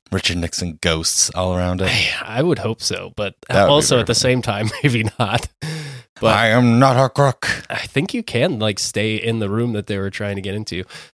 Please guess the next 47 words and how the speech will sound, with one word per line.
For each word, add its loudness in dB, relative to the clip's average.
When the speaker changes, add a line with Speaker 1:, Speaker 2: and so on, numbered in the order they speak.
Speaker 2:
but -2
that'd -12
be, -14
that -4
would -10
be -8
an -8
interesting -10
time. -16
Speaker 1:
They 6
should 2
definitely, -2
I -18
think -14
there's -4
actually -2
a -2
movie -4
coming -6
out -6
about -10
this. -6
But 2
it's, 2
Speaker 2:
Probably. 2
Speaker 1:
like, -2
Speaker 2:
There's -2
Speaker 1:
Woody 0
Harrelson 0
leads, -4
like, -4
this -2
ragtag -6
crew. 2
I 4
think -2
it's -4
a -4
spoof. -2
Like, 4
leads -2
this 0
group -4
of, 0
like, -2
imbeciles -4
about -2